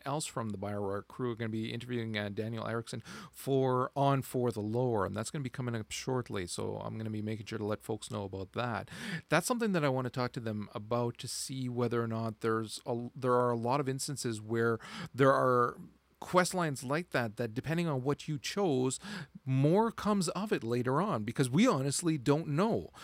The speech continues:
That's something that we were talking about just last week for the, the Trooper quest line, that if you let those cyber-, cyborgs live,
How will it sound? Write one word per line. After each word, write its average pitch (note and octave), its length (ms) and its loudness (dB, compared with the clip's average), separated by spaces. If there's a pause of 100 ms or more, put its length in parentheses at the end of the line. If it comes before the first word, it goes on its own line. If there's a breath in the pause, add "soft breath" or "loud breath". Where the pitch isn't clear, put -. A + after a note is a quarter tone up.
(200 loud breath)
That's D#3 140 6
something F3+ 240 6
that D#3 120 2
we D3+ 80 6
were C#3+ 80 6
talking C#3+ 240 2
about C#3 160 2
just C#3+ 200 0
last C3 360 0
week F#3 260 -4
for B2+ 380 0
the, B2 420 -4
the A#2+ 140 -2
Trooper - 320 -2
quest - 340 0
line, A2 240 -2 (300 loud breath)
that C3+ 160 2
if E3+ 240 2
you F3 280 0
let B2+ 300 0
those C3+ 340 4
cyber-, D3 520 2
cyborgs C#3 580 2
live, C#3 380 2